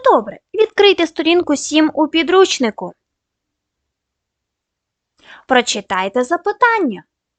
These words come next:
Позначте знаком плюс ті, на які ви вже знаєте відповідь, і знаком мінус ті, на які відповіді ще не знаєте. Чому кров людини червоного кольору?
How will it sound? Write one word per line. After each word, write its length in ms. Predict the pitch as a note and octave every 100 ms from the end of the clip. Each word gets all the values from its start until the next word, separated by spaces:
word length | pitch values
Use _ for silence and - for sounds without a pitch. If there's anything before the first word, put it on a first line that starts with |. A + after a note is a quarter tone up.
| _ - _
Позначте 800 | B3+ C#4 C#4 C#4+ G4 - - C#4
знаком 540 | C4+ D#4+ F4 D4 C4 B3
плюс 460 | B3+ C#4 C4 - -
ті, 260 | - C4 C#5 - _ _ -
на 120 | D#4
які 400 | D#4+ E4+ E4+ F4
ви 140 | D#4
вже 220 | E4 E4+ E4
знаєте 500 | C4+ B3+ C4 C4+ F#4+
відповідь, 680 | C#5 B4 - D4+ C#4 C#4 _ _ _ - -
і 140 | C#4+ B3+
знаком 540 | A#3+ C#4 C4+ B3 G3+
мінус 760 | G3+ G3+ B3 C5 A4 A3+ - _ _ _ _
ті, 420 | G#3 A3+ B4+ D5 _
на 220 | - B3 A#3+
які 460 | A3 F#3+ - G#3+
відповіді 800 | F#3+ F#3+ - B3+ E4+ F4+ G4+ G#4+ -
ще 300 | - - E4+ D#5+ F#4+
не 60 |
знаєте. 500 | A#3+ A3+ A#3+ A3 - _ _ _ _ _ _ _ _ _ _ _ _ _ -
Чому 520 | - G#4 G#4 G4 C#4
кров 460 | - B3 D4 C#4 A3
людини 500 | G3+ F3+ F3+ A3 A#4 D#5+
червоного 800 | - B3 A3 G#3 G3+ G3+ F#4 B4
кольору? 560 | A4+ F#4 E4 E4 E4